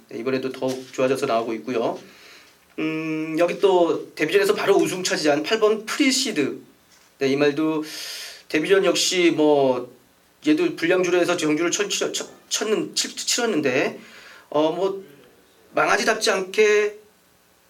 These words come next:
그 많은, 어, 따라가면서, 네, 따라가다가 라스트에서 추위걸음까지 보여주고 있는 그런 발걸음 보여준 팔 번 프리시드, 이번에도 강력한 발걸음을 보여줄 수 있는 그런 기회라고, 어, 생각을 하고 있습니다.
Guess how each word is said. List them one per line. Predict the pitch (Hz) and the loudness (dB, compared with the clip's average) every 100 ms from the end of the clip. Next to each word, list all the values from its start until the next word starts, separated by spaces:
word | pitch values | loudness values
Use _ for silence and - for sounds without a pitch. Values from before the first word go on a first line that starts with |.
| - | -20
그 | 175 | -8
많은, | 160 - 208 180 131 - | -6 -2 0 0 -2 -4
어, | 143 143 | 0 2
따라가면서, | 208 262 254 214 - 135 143 135 - | 2 2 2 2 2 2 4 2 -4
네, | 127 | -8
따라가다가 | 127 - 233 226 208 | -2 0 2 4 4
라스트에서 | 160 - - 180 175 | 2 -2 -2 -2 -2
추위걸음까지 | 165 - 262 233 226 190 - | -6 -6 -2 -2 -2 -2 0
보여주고 | 143 151 143 | -2 0 0
있는 | 131 127 123 185 - - - - | 0 -2 -2 -4 -6 -14 -20 -10
그런 | 147 139 135 - | -2 -2 -2 -8
발걸음 | 127 151 139 123 | -4 2 2 2
보여준 | 139 127 127 151 - - | -2 -2 -4 -6 -10 -14
팔 | - | -8
번 | 185 175 | -4 -4
프리시드, | - 214 - 156 135 127 - - _ _ | -4 -6 -4 0 -2 -2 -10 -20 _ _
이번에도 | 143 135 156 - | 0 0 -2 -4
강력한 | 135 160 160 | -6 -4 -4
발걸음을 | 139 147 143 | -2 0 -2
보여줄 | 139 135 | -2 -6
수 | 135 135 | -4 -4
있는 | 139 139 127 - | 0 0 -2 -4
그런 | 131 127 | -4 -4
기회라고, | - 131 131 127 151 - - _ - | -2 0 0 0 -4 -4 -12 _ -20
어, | - - | -16 -14
생각을 | 135 139 135 139 | -8 -6 -4 -4
하고 | 139 | -6
있습니다. | 120 104 | -6 -8